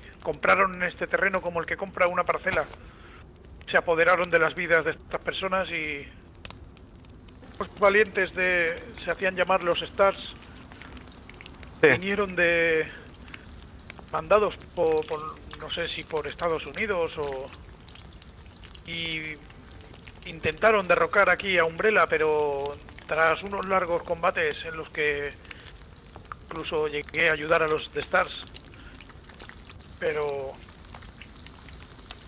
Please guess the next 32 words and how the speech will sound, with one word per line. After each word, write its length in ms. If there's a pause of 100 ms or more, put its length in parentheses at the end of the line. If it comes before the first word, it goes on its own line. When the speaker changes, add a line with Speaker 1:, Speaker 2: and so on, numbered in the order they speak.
Speaker 2:
No 160
le 80
Speaker 1:
Umbrella 20
Speaker 2:
salió. 220
Speaker 1:
es 100
muy 120
poderosa 640
y 100
casi 600
lo, 220 (440)
acabó 360
con 220
todos, 400
o 500 (180)
dicen 320
que 520
puede 200
ser 200
que 160
queden 280
algunos 360
por 160
ahí, 200
pero 180 (580)
se 140
les 140
ha 40
vuelto 260
a 40
ver. 140 (1000)
Toma, 240
joven, 320